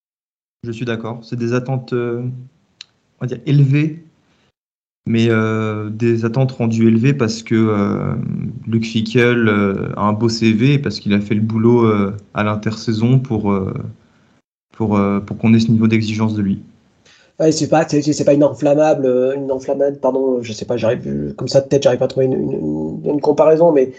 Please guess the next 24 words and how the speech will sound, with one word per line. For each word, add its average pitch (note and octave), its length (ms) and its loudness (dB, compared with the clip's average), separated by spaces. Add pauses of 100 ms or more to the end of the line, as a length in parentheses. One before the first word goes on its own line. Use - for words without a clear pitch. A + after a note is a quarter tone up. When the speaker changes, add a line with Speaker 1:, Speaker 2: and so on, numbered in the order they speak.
(540)
Speaker 2:
pour D3 120 -2
moi, E3 120 6
il D#3 40 6
y D3 40 8
a - 20 6
des C3 100 2
vrais D#3+ 300 2
éléments D#3 300 4
tangibles D#3 600 2
pour B2+ 200 -8
dire, C#3 160 2
ok, C3+ 200 0
ça, A2+ 200 -4
ça - 160 -10
peut D#3+ 160 -4
fonctionner, D3 560 2
ça B2+ 120 -4
peut A#2+ 120 -6
fonctionner B2+ 360 0 (120)
très, - 160 -6
très C3 140 -4
rapidement, A2+ 360 -6
quoi. - 220 -18 (240)
Voilà. G#2+ 200 -4